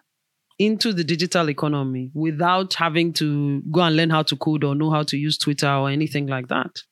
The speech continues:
You know what I mean? So like I said, the services now come down to the level of the needs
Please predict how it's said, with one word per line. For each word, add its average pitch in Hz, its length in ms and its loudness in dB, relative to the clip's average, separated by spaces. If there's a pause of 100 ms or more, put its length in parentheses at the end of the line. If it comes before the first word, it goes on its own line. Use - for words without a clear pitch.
(460)
You 156 100 2
know 175 120 4
what 165 240 0
I 135 80 -2
mean? 135 180 -6
So 175 140 -2
like 165 220 0
I 156 60 0
said, 160 240 -2
the 151 60 -2
services 180 480 -2
now 156 160 -2
come 160 240 -2
down 147 260 0
to 143 120 -4
the 135 100 -4
level 143 420 0
of 123 140 -6
the 139 160 -2
needs 147 600 0